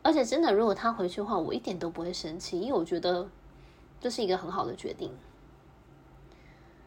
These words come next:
可是他就是选择他这样子默默的守护我们，等着我们。而且他没有对我生气耶。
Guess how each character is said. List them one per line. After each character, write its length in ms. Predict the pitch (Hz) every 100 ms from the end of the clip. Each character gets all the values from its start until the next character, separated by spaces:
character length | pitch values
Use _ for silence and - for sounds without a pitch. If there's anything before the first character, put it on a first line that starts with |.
| - - - - -
可 100 | -
是 80 | 214
他 140 | 285
就 100 | 262
是 280 | 269 262 240
选 260 | 226 202 190
择 140 | 156
他 160 | 170 185
这 60 |
样 120 | 190 190
子 120 | 165
默 200 | 180 180
默 220 | 180 170
的 240 | 143 190 - -
守 240 | - - 156
护 220 | 226 185
我 160 | 143 76
们， 220 | - - - - - - - - - - - - - -
等 160 | 175
着 180 | 165 170
我 140 | 160 -
们。 240 | - 90 - - - - - - - - - - - - - - - - - - - - - -
而 80 | 247
且 60 |
他 140 | 254 269
没 100 | 254
有 100 | 196
对 120 | 220
我 120 | 175
生 280 | - 175 170
气 220 | - -
耶。 280 | 110 -